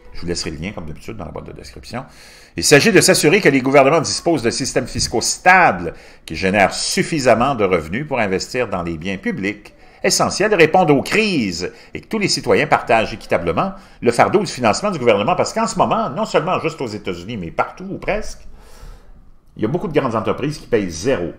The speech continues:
de riches qui payent zéro, et c'est le petit monde, hein, qui se fait, euh, soutirer son impôt, son argent à la source. Tu peux même pas, euh, y échapper. Et t'as pas les moyens,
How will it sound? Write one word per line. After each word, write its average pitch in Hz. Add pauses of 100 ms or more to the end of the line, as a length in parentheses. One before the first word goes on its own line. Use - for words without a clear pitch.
(300)
de 95
riches 131
qui 87
payent 92
zéro, 90 (680)
et 107
c'est 104
le 95
petit -
monde, 95
hein, 131
qui 78 (300)
se -
fait, 107
euh, 82
soutirer 95
son 90
impôt, 123 (280)
son 92
argent 90
à 92
la 85
source. -
Tu -
peux 98
même 101
pas, - (200)
euh, - (960)
y 113
échapper. 143 (800)
Et 160
t'as 151
pas 196
les 143
moyens, 117